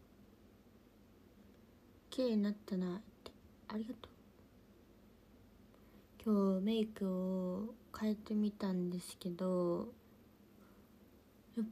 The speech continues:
ぱりね、ちょっと黒い、暗いよね。ピンクと、めっちゃ結構暗めのブラウンやっ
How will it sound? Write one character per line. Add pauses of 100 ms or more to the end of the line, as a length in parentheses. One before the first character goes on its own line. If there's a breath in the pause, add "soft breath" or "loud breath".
ぱ
り
ね、
ち
ょ
っ
と (460)
黒
い、 (100)
暗
い
よ
ね。 (1300)
ピ
ン
ク
と、 (1600)
め
っ
ち
ゃ
結
構 (200)
暗
め
の
ブ
ラ
ウ
ン
や
っ